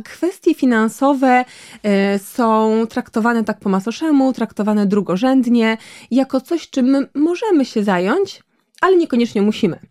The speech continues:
Czyli, e, my po prostu jakby jesteśmy trochę tak, e, wpychane w tradycyjne ramy społeczne,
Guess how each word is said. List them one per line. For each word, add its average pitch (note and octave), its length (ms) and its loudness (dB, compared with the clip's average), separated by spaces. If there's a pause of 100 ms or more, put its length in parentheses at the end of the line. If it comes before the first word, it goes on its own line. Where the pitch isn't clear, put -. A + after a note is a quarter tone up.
(220)
Czyli, C#4 300 2
e, - 220 -6 (260)
my C#4 140 4
po D4+ 100 -2
prostu C4 600 -6
jakby G#3+ 380 -2
jesteśmy C4 560 0 (460)
trochę G#4 260 -4
tak, D4+ 300 -2
e, C4 380 2
wpychane D4 960 -2
w - 240 -12 (120)
tradycyjne A3+ 720 0
ramy A#3 420 2
społeczne, F#3 800 -2